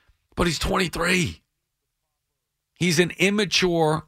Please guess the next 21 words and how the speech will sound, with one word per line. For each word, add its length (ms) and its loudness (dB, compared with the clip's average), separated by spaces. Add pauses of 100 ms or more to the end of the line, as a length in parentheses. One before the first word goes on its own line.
coddled, 800 2
spoiled 880 -2
brat. 480 2 (1900)
A 80 4
lot 280 2
of 60 -2
times 340 2
people 340 0
grow 240 2
out 160 4
of 80 -2
that. 200 -4 (400)
In 120 4
his 180 2
case, 500 -2
he 60 0
doesn't 220 2
have 220 2
m-, 120 -2
much 280 2
time. 260 0